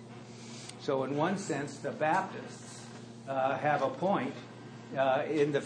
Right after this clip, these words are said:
insofar as somebody made an adult commitment and they decided now to,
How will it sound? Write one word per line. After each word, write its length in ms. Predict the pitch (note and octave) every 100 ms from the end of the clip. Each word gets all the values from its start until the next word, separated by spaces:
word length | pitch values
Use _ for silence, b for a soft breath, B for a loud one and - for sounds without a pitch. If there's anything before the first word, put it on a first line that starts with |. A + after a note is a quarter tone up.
| -
insofar 840 | D#3 D3 D3+ B2 A#2+ C#3+ D3 C#3+
as 560 | C#3+ C3+ C#3 C3 - -
somebody 440 | - D#3 C#3+ C#3
made 280 | C3+ C#3 C#3
an 120 | C3
adult 340 | C3 C3 C3 C3+
commitment 540 | C3+ C3 E3 D#3+ D#3+
and 120 | C3+
they 120 | B2+ B2
decided 560 | B2 - C3 B2+ A#2+
now 220 | B2 B2+
to, 100 | A#2+